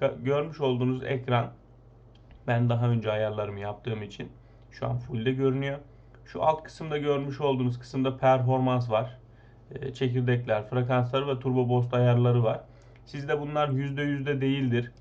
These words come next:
Bu ayarları yüzde yüze çekip apply diyeceksiniz. E, bu ayar sizin bilgisayarınıza zarar vermez. Şöyle kısaca açıklayayım. Örneğin üç tane çekirdeğiniz çalışıyorken dört, beş, altı çekirdeği kapalı.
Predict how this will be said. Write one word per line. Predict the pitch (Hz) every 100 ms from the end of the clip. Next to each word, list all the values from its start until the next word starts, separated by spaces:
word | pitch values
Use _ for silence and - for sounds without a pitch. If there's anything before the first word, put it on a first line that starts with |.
| -
Bu | 131
ayarları | 139 135 131 135 139
yüzde | 131 131 127
yüze | 135 127 123
çekip | 131 127 143 147 - - - 147
apply | - 127
diyeceksiniz. | 113 101 104 - 123 160 - - - - - - -
E, | 107 104 104 101
bu | 117 165
ayar | 165 160 156
sizin | 135 147 139 135
bilgisayarınıza | 131 123 117 107 135
zarar | 110 120 135 143
vermez. | 139 143 151 - - - -
Şöyle | - 156 139 113 -
kısaca | - 135 127
açıklayayım. | 139 139 131 - 147 147 - - - -
Örneğin | 156 151 135 123
üç | 123 143
tane | - 131 120
çekirdeğiniz | 127 120 123 113 110 101
çalışıyorken | - 113 120 135 135 143 143 139
dört, | 139 139
beş, | 131 120
altı | 135 135 131
çekirdeği | - 131 123 113 135
kapalı. | - - - 117 117